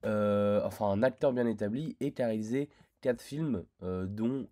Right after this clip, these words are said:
euh, L'Innocent, qui est sorti récemment. Il a aussi réalisé L'Homme fidèle,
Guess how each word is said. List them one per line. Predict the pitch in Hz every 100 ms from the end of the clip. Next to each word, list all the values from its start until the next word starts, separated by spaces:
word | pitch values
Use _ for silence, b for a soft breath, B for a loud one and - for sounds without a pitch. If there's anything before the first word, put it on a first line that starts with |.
| -
euh, | 87 85
L'Innocent, | 90 120 127 113 123 123
qui | -
est | 107
sorti | 104 98 120
récemment. | 107 - 101 113 139 b b b b
Il | 107
a | 110
aussi | 117 - 131
réalisé | 123 123 123 131
L'Homme | 147 165
fidèle, | 165 - 143 151 143 95